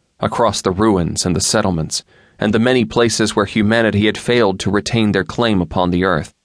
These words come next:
From beyond the divide,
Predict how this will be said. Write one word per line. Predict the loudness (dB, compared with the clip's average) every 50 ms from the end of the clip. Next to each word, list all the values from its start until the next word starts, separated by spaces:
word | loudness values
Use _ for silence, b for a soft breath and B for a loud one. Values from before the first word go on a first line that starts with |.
| _ _ _ _ _ _ _ _ _ _ _ _ _ _ _ _
From | -4 -2 -2 0
beyond | 0 0 2 2 2 2 2 0 0 -2 -4 -4
the | -2 -2
divide, | -2 -2 -2 -2 0 0 0 0 0 -2 -6 -8 -12